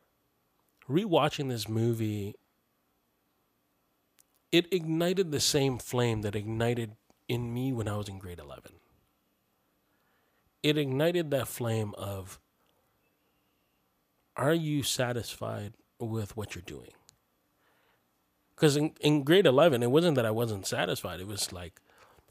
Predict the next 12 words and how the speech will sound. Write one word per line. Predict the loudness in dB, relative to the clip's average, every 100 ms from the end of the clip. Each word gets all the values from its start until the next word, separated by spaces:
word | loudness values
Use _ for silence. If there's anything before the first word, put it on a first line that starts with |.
| _ 2
I |
was | 2 4
doing | 2 2
great. | 0 2 2
I | 0
was | -2 0
in, | -2 -4 -10
what? | -10 -10 -10
<sighs> | -8
I | -6 -6 -10 -16 -20 -18
can't | -16 -14
remember. | -14 -16